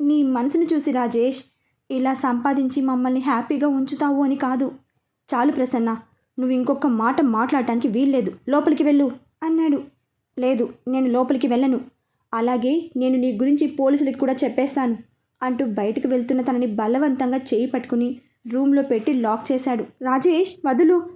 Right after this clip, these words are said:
నన్ను వెళ్ళనివ్వు. నువ్వు చాలా పెద్ద తప్పు చేస్తున్నావు, నీకు అర్థం కావటం లేదు."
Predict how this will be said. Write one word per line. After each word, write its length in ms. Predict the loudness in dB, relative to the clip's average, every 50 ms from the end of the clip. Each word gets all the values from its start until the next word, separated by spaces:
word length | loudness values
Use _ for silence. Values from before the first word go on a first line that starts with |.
| -2
నన్ను 220 | 2 2 4 4 4
వెళ్ళనివ్వు. 580 | 4 4 4 4 4 4 4 4 2 0 0 -2 -6 -14 -20 _ _ _ -4
నువ్వు 160 | -2 0 0
చాలా 260 | 0 0 0 2 2
పెద్ద 260 | 2 0 0 0 0 0
తప్పు 280 | 0 0 0 2 2
చేస్తున్నావు, 640 | 2 2 2 2 2 2 2 2 0 -2 -4 -2 0
నీకు 200 | 0 2 2 0
అర్థం 260 | -2 0 0 2 2
కావటం 340 | 2 2 2 2 2 2 2
లేదు." 340 | 4 2 2 2 0 0